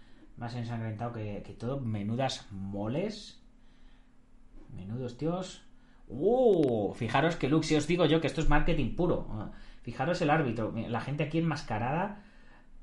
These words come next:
Eh, qué, qué, qué bueno. Es que esto parece una puta película, ¿eh? Fijaros. La calidad de las fotos, la luz, todo. O sea, esto parece una foto. Los, los árbitros enmascarados también.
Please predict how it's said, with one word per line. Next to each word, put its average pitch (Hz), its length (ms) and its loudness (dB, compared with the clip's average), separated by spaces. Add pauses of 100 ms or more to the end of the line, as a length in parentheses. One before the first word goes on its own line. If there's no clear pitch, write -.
(120)
Eh, 104 480 -4
qué, 123 260 0
qué, 110 200 -2 (180)
qué 107 140 -4
bueno. 101 400 -6 (320)
Es 101 100 -10
que - 80 -8
esto 110 180 -6
parece 117 240 -6
una 135 200 -4
puta 123 200 -2
película, 110 500 0
¿eh? 120 40 -6
Fijaros. 127 480 -4 (360)
La 107 160 -4
calidad 107 340 0
de 135 60 0
las 123 120 -2
fotos, 139 320 -4
la 98 140 -4
luz, 147 320 -2
todo. 160 340 0
O - 80 -10
sea, 107 240 -8
esto 110 280 -10 (440)
parece 104 300 -8
una 120 100 -8
foto. 120 320 -6
Los, 98 280 -6 (340)
los 110 180 2
árbitros 156 440 4
enmascarados 123 520 -2
también. 107 460 -4